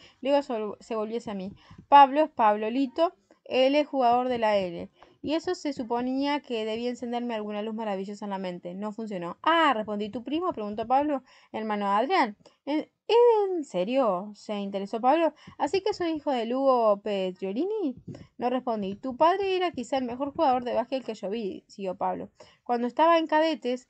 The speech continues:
quería ser como él". "¿Cuántos años tenés?". "Catorce". "Sos bastante alto para tu edad". "Y dos años menor que tu hermano, ¿no?". "Sí". "Buen jugador, Adrián. Tiene futuro". "Bueno, entonces te mando para el grupo de los que más o menos saben jugar, ¿no?".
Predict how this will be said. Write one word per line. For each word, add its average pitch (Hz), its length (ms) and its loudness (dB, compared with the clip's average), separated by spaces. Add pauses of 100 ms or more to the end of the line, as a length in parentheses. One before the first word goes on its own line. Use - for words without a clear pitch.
(200)
quería 269 200 0
ser 277 160 -6
como 220 280 -4
él". 185 180 -6
"¿Cuántos 349 240 -2
años 320 160 -4
tenés?". 196 240 -8
"Catorce". 208 460 -4
"Sos 320 140 -4
bastante 294 360 -2
alto 277 240 0
para 185 200 -2
tu 190 100 -8
edad". 180 220 -6 (420)
"Y 254 340 -2
dos 269 240 2
años 320 460 -2
menor 233 300 -6
que 220 100 -6
tu 220 80 -6
hermano, 277 320 -2
¿no?". 269 180 -4
"Sí". - 160 -4 (440)
"Buen 320 120 -2
jugador, 285 460 4
Adrián. 185 340 -6
Tiene 285 180 -2
futuro". 214 440 -6
"Bueno, 262 240 2 (600)
entonces 285 380 -4
te 269 120 0
mando 285 280 0
para 214 200 2
el 226 80 -2
grupo 277 380 0 (280)
de 214 160 0
los 214 200 -4
que 214 220 -4
más 233 260 -4
o 254 60 -4
menos 254 240 -4
saben 220 280 -8
jugar, 233 280 4
¿no?". 226 260 -6